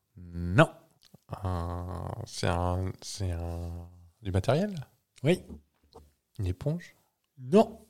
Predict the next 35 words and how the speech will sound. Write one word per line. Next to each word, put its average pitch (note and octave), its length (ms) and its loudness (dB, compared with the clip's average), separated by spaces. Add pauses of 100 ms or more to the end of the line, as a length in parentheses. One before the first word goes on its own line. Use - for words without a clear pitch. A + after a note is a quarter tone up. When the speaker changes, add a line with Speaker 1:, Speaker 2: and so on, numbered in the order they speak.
(360)
Speaker 2:
Un F#2+ 80 0
jet F#2 200 4
d'eau ? E3 200 -2 (400)
Speaker 1:
Non. G#2 520 0 (680)
Speaker 2:
Un F#2+ 80 -4
seau ? F3 320 -8 (760)
Speaker 1:
Non. C#2+ 220 -4 (200)
Speaker 2:
Une G2+ 80 -4
brosse ? C#3 480 -4 (240)
Speaker 1:
Non. D2 360 -6 (840)
Speaker 2:
C'est - 100 -8
pas A2 100 4
logique, G#2+ 400 0
hein, F#2+ 100 0
on, F2+ 580 -4
on - 20 -6 (220)
Speaker 1:
<laughs> - 260 -4
Bah, D#3 120 12 (180)
c'est D3 160 6
pas G3 140 12
un G3 60 12
truc - 220 2
auquel E3 300 8
on B2+ 720 4
s'imaginerait A#2+ 520 4
en A#2 60 10
premier. A2 400 4
Speaker 2:
Toi, F2+ 100 2
tu - 140 -2
laves G2+ 160 4
pas G#2 100 2
ta - 80 -2
voiture F2 260 -2
avec G#2 160 0
ça ? F2+ 260 -2